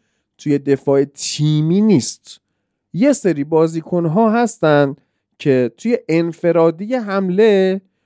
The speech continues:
خوب نیستن. این لیگ آلمان رو شما دقت کنی،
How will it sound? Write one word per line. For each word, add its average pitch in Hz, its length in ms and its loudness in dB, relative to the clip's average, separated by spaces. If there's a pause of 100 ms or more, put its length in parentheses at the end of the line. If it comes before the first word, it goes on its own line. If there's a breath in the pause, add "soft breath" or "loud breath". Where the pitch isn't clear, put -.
خوب 254 260 0
نیستن. 185 420 0
این 226 240 0
لیگ 233 200 -2
آلمان 185 360 0
رو 240 60 -2
شما 180 200 0
دقت 170 380 -2
کنی، 185 480 0